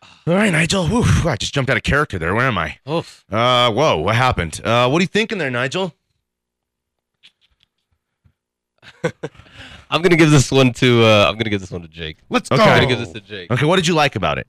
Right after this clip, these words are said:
Speaker 2: What did I like? I
Speaker 1: Yeah.
Speaker 2: like that he brought up, uh, you know, the Nuggets all-time, uh, leading three-point shooter. I know
Speaker 1: Okay.
Speaker 2: that's not a very, uh,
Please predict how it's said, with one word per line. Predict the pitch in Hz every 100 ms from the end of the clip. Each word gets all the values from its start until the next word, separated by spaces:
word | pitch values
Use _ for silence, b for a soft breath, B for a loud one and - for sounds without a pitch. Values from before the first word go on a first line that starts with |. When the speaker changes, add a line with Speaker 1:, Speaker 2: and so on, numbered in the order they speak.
| -
Speaker 2:
What | 120
did |
I | 131
like? | 113 117 135 -
I | 120
Speaker 1:
Yeah. | 117
Speaker 2:
like | 120 151 -
that | 208
he | 214
brought | 180 180
up, | 175 208 _ _ -
uh, | 143 143 143
you | 143
know, | 139
the | 127
Nuggets | 123 127 135 -
all-time, | - 120 - 120 120 117 120 _ -
uh, | 110 107 104 104 104
leading | 110 113 110
three-point | 110 110 104 113 -
shooter. | 113 107
I | 104
know | 107
Speaker 1:
Okay. | 92
Speaker 2:
that's | 85
not | 107 104
a | 92
very, | 98 98 92 85 _
uh, | 76 82 80 78